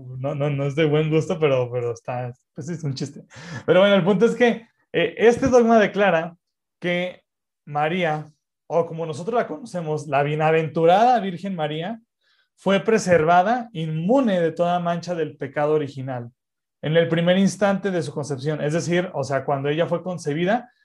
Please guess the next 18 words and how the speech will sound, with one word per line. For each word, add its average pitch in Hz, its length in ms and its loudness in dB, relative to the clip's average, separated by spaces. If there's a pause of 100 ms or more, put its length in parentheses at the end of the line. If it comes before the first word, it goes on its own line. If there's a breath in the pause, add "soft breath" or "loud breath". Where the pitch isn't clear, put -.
(100)
ya 190 180 4
estaba 180 340 2
limpia 175 320 -2
de 151 120 -2
pecado. 156 580 0 (720)
Y 175 120 -2
esto 202 280 0
es 196 140 -4
por 202 380 -8 (160)
la 135 200 -4
gracia 196 520 0
y 160 100 -6
el 151 80 -4
privilegio 160 500 -4
que 156 140 -4
Dios 170 500 -4 (420)
omnipotente, 160 680 -4
todopoderoso, 165 880 -2